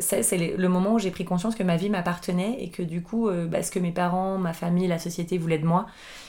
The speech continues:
je n'étais pas obligée de le suivre du tout. C'était mon premier éveil de conscience, deux mille douze.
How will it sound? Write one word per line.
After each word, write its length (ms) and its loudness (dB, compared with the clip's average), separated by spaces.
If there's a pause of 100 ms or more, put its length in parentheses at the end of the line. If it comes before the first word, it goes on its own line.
(140)
je 120 2
n'étais 180 4
pas 180 6
obligée 180 6
de 60 4
le 60 0
suivre 300 -2
du 160 -6
tout. 200 -14 (520)
C'était 200 0
mon 120 4
premier 300 2
éveil 140 4
de 80 -2
conscience, 580 -4
deux 80 -2
mille 160 0
douze. 360 0